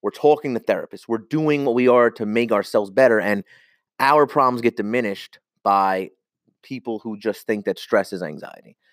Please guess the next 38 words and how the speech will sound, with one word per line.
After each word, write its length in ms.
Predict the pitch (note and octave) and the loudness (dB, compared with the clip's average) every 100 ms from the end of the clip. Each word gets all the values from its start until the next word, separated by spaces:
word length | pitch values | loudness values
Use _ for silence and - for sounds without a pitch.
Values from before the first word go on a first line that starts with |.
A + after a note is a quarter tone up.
| _ _ | _ _
And 120 | A2+ | -2
that's 180 | C3 B2+ | -2 -2
a 60 | A#2 | -2
big 200 | A2+ G2+ | 0 0
issue 300 | F2+ - F2+ | -4 -8 -14
I 80 | |
have. 160 | - E2 - | -14 -14 -4
I, 160 | G2 | -2
I, 260 | F#2 G2 G2 | 2 0 0
it 220 | G#2 G2 F2+ | -4 -4 2
bothers 420 | B2 B2 B2 A#2+ | 4 4 2 0
me 160 | A#2 | -4
to 100 | A2+ | -4
no 280 | G2+ A2 A#2 | -2 0 2
end, 440 | A2 A2 G#2+ G#2 - _ _ _ _ _ _ _ | 2 2 -2 -6 -14 _ _ _ _ _ _ _
and, 200 | - G2 | -8 -6
you 140 | F#2+ G#2+ | -4 -4
know, 180 | F2+ E2+ | -4 -4
I 120 | G2+ | -6
just 200 | G2+ - | -8 -4
would 160 | A2 G#2+ | -2 2
like 560 | A#2+ C3 C3 - - _ _ _ _ _ _ _ - | 4 4 2 -2 -20 _ _ _ _ _ _ _ -12
people 320 | B2+ A#2+ A2 | -8 -2 -4
to 140 | - G2+ | -2 -2
basically, 800 | A#2+ A#2 - G#2+ A2 G2+ G#2 G2 | 0 -2 -4 -8 -4 -2 0 4
uh, 400 | F#2+ F#2+ F#2 - | 4 4 2 0
you 120 | - A#2 | -6 -8
know, 240 | F2 - _ _ - | -10 -14 _ _ -6
change 340 | E3 G3 E3 | 0 2 2
up 300 | D#3 G3+ - _ | 0 -2 -12 _
your 160 | G2 G#2 | -2 2
attitude 480 | C3+ D#3+ - G2+ | 2 0 -2 -6
there. 180 | F#2 F2 | -4 -4
If 120 | E2 | -6
you, 100 | G2+ - | -12 -14
if, 180 | - - | -14 -10
you 60 | A2+ | -6
know, 220 | G#2 F#2+ | -6 -6